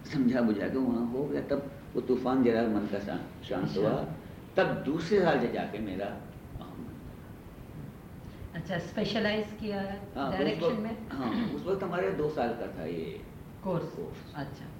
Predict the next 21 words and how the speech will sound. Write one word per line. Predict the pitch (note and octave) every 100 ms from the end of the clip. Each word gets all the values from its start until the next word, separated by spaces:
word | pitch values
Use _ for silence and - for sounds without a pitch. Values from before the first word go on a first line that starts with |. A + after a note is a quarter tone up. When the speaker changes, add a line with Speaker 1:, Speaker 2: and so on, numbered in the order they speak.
| - - - -
Speaker 1:
वो | B2+ C3 C3+ B2+ - - - - - - - - - - - -
उसी | A2 C#3+
साल | C#3
अलकाजी | G#2+ F#2+ F#2+ G2 B2
साहब | C#3 B2 E2+
आए | E2 G2 -
थे, |
उन्होंने | C#3 C#3+ C#3+
कहा, | D3+ D3+
"हम | D3+ D#3 D3 C#3+
दो, | C#3 - - - - - - - - -
दो | B2+
तीनों | C#3 C3 C#3
को | C3+
हम | C3+ A2+
ले | F#2+
सकते | - - - -
हैं | - - -
स्पेशलाइजेशन | - - - F2+ D#2 - -
के | - -
लिए।" | -